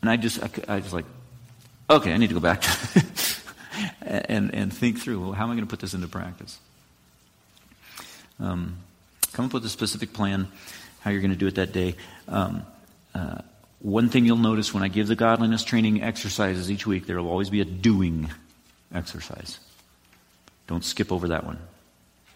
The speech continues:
All right, so, uh,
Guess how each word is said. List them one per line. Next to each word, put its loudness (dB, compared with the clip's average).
All 8
right, 0
so, 6
uh, 2